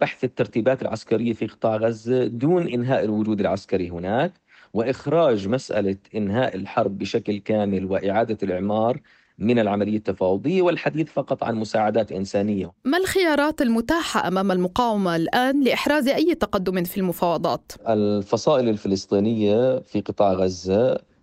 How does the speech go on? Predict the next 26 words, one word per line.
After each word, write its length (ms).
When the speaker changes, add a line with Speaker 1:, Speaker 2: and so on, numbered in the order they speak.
Speaker 1:
خيارها 840
الوحيد 680
هو 220
قبول 640
المرونة 640
فقط 800
في 160
سياقين، 540
السياق 440
الأول 580
فيما 480
يتعلق 560
بصفقة 720
تبادل 400
الأسرى، 560
السياق 460
الثاني 520
فيما 240
يتعلق 720
بالقبول 1080
بتقسيم 800
إنهاء 300
العملية 380
العسكرية 520
على 160
عدة 260